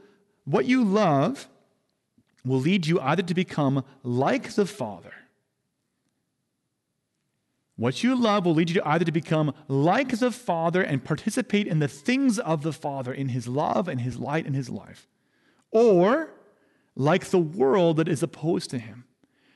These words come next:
participating in its darkness and its evil and its violence. And the world that is opposed to the Father, it loves to appeal to your desires.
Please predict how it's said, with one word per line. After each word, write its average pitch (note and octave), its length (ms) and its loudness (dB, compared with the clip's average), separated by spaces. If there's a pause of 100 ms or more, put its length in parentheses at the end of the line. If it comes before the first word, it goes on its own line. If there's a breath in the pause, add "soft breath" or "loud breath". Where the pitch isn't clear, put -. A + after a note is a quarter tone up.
(540)
participating F3 580 2
in D#3 140 0
its B2 180 -2
darkness G3+ 840 -4 (340 soft breath)
and C3+ 100 0
its B2 240 -2
evil E3+ 680 -2 (260 soft breath)
and A2+ 120 -6
its A#2 120 -6
violence. - 580 -10 (3250)
And A#2+ 80 -10
the B2 60 -4
world F3 320 4
that E3+ 80 2
is D3+ 60 0
opposed E3 560 2
to E3+ 80 0
the D3+ 60 2
Father, D3 480 -2
it C#3+ 200 -4
loves D#3+ 760 0
to - 180 -16
appeal C3 680 -6
to - 120 -12
your B2 140 -2
desires. G#2+ 760 -8